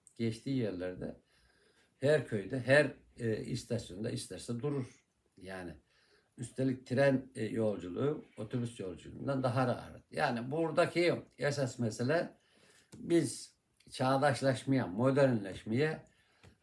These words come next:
e, meyilli miyiz, değil miyiz? E, tabii ki eğitimsiz insan,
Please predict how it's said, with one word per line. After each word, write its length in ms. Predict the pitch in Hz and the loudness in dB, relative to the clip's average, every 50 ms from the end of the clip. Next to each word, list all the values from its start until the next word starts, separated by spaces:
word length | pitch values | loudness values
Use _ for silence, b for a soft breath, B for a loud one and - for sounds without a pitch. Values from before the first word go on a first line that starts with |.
| _ _ - - | _ _ -6 -2
e, 540 | 127 120 120 117 110 113 - 101 104 113 - | 0 2 4 4 2 2 0 0 -2 -2 -2
meyilli 520 | - 127 139 151 160 156 156 151 143 135 123 | 0 4 8 8 8 8 8 6 6 8 8
miyiz, 320 | 110 127 156 165 143 123 | 8 6 4 2 0 0
değil 320 | 139 147 143 139 123 107 | 2 4 4 4 4 2
miyiz? 400 | 92 98 123 156 156 143 - - - _ _ _ _ _ _ _ _ _ _ _ _ - | 2 -2 -4 -4 -4 -6 -10 -12 -16 _ _ _ _ _ _ _ _ _ _ _ _ -12
E, 160 | - 117 - | -12 -8 -2
tabii 340 | - 175 190 190 185 160 127 | 2 2 4 4 2 0 -2
ki 120 | - 117 | -4 -6
eğitimsiz 800 | - 135 135 139 139 131 - 147 143 127 - 147 139 131 120 107 | -4 0 0 0 0 0 -2 -2 -2 -2 -2 -4 -6 -6 -6 -8
insan, 460 | 92 87 - - 131 147 - - - | -10 -10 -4 -2 -2 -2 -2 -4 -8